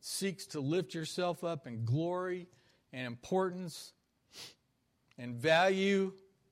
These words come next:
is denying the only one who can satisfy your soul. Because there's only one who made you. And he's the only one worthy of that kind of adulation,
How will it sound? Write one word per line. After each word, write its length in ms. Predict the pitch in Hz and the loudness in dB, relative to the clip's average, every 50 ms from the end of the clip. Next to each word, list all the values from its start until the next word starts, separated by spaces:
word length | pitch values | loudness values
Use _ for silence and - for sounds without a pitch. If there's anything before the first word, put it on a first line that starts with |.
| _ _ _ _ _ _ _ _ _ _ _ _ _ _ _ _ _ _ _ - | _ _ _ _ _ _ _ _ _ _ _ _ _ _ _ _ _ _ _ -10
is 180 | 131 123 117 | -8 -8 -6
denying 640 | 110 120 135 139 147 156 165 175 180 180 175 165 156 | -6 -6 -6 -4 -2 0 0 2 0 0 -2 -2 -2
the 160 | 147 143 147 | -2 -2 -2
only 240 | 156 165 170 165 156 | -2 -2 -2 -2 -2
one 280 | 156 160 160 156 156 | -2 -2 -2 -2 -2
who 120 | 151 156 143 | -4 -6 -6
can 160 | - 135 123 | -8 -8 -8
satisfy 580 | - - 151 143 139 131 120 - - 139 131 127 | -6 -6 -4 -4 -4 -6 -10 -10 -10 -10 -10 -8
your 140 | 127 117 | -10 -10
soul. 400 | 110 - - 123 117 110 110 104 - _ _ _ _ _ _ _ _ _ _ _ _ _ _ _ _ _ _ _ _ _ _ _ _ _ _ - | -12 -12 -12 -12 -12 -12 -14 -18 -20 _ _ _ _ _ _ _ _ _ _ _ _ _ _ _ _ _ _ _ _ _ _ _ _ _ _ -10
Because 260 | 123 110 160 143 127 | -6 -4 -4 -4 -2
there's 220 | 147 156 143 143 | -2 -4 -4 -4
only 220 | 170 165 160 151 135 | -4 -4 -2 -2 0
one 280 | 139 156 185 214 220 | 2 4 4 4 4
who 160 | 208 214 214 | 4 2 2
made 400 | 190 180 175 165 160 165 160 143 | 0 0 0 0 0 0 -2 -4
you. 220 | 139 131 110 95 - _ _ _ _ _ _ _ _ _ _ _ _ _ _ _ _ _ - - - - - - | -6 -6 -8 -8 -10 _ _ _ _ _ _ _ _ _ _ _ _ _ _ _ _ _ -20 -20 -20 -20 -12 -10
And 160 | 143 143 139 | -8 -6 0
he's 260 | 143 208 247 233 - | 4 4 4 4 4
the 180 | 214 214 190 202 | 4 4 4 6
only 280 | 202 214 220 220 214 | 6 6 6 6 4
one 360 | 214 208 202 202 196 196 190 | 4 6 6 6 6 6 6
worthy 420 | 175 170 185 190 190 180 180 185 175 | 6 8 8 8 8 6 6 4 4
of 140 | 165 151 151 | 4 4 4
that 260 | 165 165 170 147 - | 4 4 2 2 -2
kind 260 | 160 160 151 147 143 | -2 -2 0 0 0
of 80 | 135 139 | 2 2
adulation, 840 | 139 139 143 135 131 139 131 131 127 127 120 - 135 123 127 123 | 2 2 2 0 0 0 0 0 0 -2 -2 -4 -4 -4 -6 -6